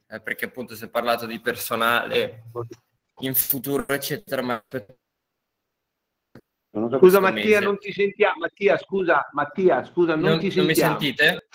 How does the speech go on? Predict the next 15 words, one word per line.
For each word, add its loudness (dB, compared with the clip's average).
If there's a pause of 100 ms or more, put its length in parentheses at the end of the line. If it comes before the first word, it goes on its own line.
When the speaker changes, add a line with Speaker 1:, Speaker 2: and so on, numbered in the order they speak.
(400)
Speaker 1:
Non -6
mi -2
sentite? 0
Speaker 2:
Adesso 0
sì. -2 (460)
Puoi 4
ripetere 2
Speaker 1:
Perfetto. -4
Speaker 2:
perché 0
ti -4
si -2
è 2
proprio -4
bloccato -2
l'audio. -2